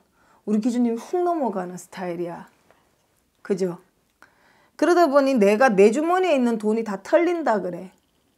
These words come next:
근데 이제는 우리 기준님 나이도 있고 내가 뭔가 내 앞으로 노후 준비를 해야 돼요. 근데 우리 기준님 현찰을 많이 갖고 있으면 안 돼요. 뭔가 땅이나 이런 곳에 투자하셔서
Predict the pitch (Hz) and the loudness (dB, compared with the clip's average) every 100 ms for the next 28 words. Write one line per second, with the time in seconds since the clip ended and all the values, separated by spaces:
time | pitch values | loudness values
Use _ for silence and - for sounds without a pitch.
0 | _ _ - _ _ _ 302 269 269 330 | _ _ -20 _ _ _ 0 2 2 2
1 | 359 311 233 254 233 269 311 285 214 160 | 2 2 2 2 0 -2 -2 0 0 4
2 | 202 254 254 202 - 180 196 294 - _ | 4 4 0 -2 0 0 0 -2 -10 _
3 | _ _ _ _ _ _ _ _ 190 240 | _ _ _ _ _ _ _ _ -2 2
4 | 285 262 202 208 220 202 180 190 - _ | 2 0 -2 -2 -2 -4 -2 -2 -4 _
5 | _ - 226 - 233 185 185 277 311 247 | _ -2 -2 -2 -4 0 2 2 2 0
6 | 208 190 185 175 190 175 170 175 156 214 | -4 -2 -2 -4 -8 -10 -10 -16 -18 -20
7 | - - _ _ - 302 311 269 202 233 | -20 -20 _ _ -4 -2 2 2 0 -4
8 | 254 285 302 262 359 370 381 330 214 190 | -2 -2 -2 -2 -4 0 2 2 -2 -4
9 | 208 208 196 196 190 196 185 170 175 185 | -2 -2 -2 -4 -6 -10 -10 -12 -14 -14
10 | 170 165 _ _ _ _ _ _ _ _ | -18 -20 _ _ _ _ _ _ _ _
11 | _ _ 220 262 277 294 311 330 330 254 | _ _ 0 2 4 6 4 4 -2 0
12 | 226 247 262 240 220 196 220 214 220 220 | 2 0 -2 -2 -2 -4 -8 2 2 4
13 | 240 262 277 196 | 2 6 6 4